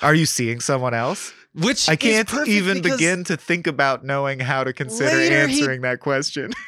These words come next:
Speaker 1: <laughs>
Speaker 2: later he does the literal same beat with the cigarette. He, like, doesn't know how to use the cigarette.
Speaker 1: Yeah. Yeah.
Speaker 2: <laughs> And it's just like, ah,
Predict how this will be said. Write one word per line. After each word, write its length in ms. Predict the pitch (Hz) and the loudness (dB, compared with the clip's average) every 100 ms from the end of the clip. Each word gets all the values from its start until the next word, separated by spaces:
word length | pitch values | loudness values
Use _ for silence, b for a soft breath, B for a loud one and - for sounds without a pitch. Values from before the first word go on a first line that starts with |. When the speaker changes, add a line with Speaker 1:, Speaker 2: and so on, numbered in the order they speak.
| - | -18
Speaker 1:
<laughs> 300 | - - 220 | -20 -20 -6
Speaker 2:
later 320 | 254 262 269 | -2 0 -2
he 140 | 254 233 | -2 -4
does 260 | 220 233 190 | -4 -4 -4
the 100 | 208 | -4
literal 500 | 202 208 240 247 240 | -4 -2 0 0 0
same 520 | - 214 214 214 196 _ 170 175 | 0 0 0 -2 -6 _ -10 -4
beat 360 | 220 202 160 - | -2 -2 -6 -2
with 260 | 180 180 | -2 0
the 60 | 180 | -2
cigarette. 600 | - 247 262 190 156 143 | -2 -2 -2 -2 -4 -4
He, 180 | 165 180 | -2 0
like, 220 | 185 143 | 0 0
doesn't 300 | 185 180 180 | 0 0 0
know 120 | 180 | 0
how 160 | 170 185 | 0 -2
to 60 | 170 | -2
use 460 | 143 156 190 190 | -4 -4 -4 -2
the 100 | 180 | -2
cigarette. 720 | - 175 185 190 220 233 202 - | 0 0 0 0 0 0 -2 -4
Speaker 1:
Yeah. 120 | 247 247 _ | -6 -8 _
Yeah. 400 | 302 120 104 196 - | -2 -2 -2 -4 -2
Speaker 2:
<laughs> 40 | |
And 120 | 202 | 0
it's 140 | 208 - | 0 0
just 180 | 214 214 | 0 0
like, 160 | 185 180 | 0 2
ah, 500 | 196 185 147 135 | 2 2 0 -4